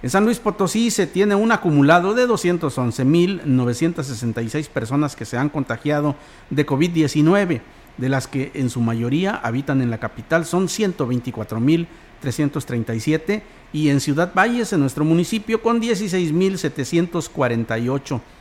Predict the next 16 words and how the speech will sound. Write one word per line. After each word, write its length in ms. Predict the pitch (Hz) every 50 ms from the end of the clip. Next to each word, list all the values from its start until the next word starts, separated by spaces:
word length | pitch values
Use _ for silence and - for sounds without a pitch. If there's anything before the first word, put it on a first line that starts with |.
| - - - -
No 200 | - 120 143 170
es 100 | 190 165
menor, 340 | 170 143 117 120 143 175 165
eh, 120 | 160 175 185
la 260 | 175 143 110 110 107 -
cantidad 560 | - 110 101 98 - 117 113 123 135 143 143 - - - - - - - -
de 200 | 101 110 107 107
personas 540 | - - - 101 104 135 131 135 135 131 -
que 340 | - - 107 101 104 104 - -
han 260 | 117 123 120 135 135
contagi-, 460 | - 120 107 101 110 98 - - - -
se 120 | - 127
han 100 | 127 156
contagiado 500 | - 135 107 98 101 - 131 135 139 123
de 100 | 107 95
covid. 300 | - - 110 127 170 185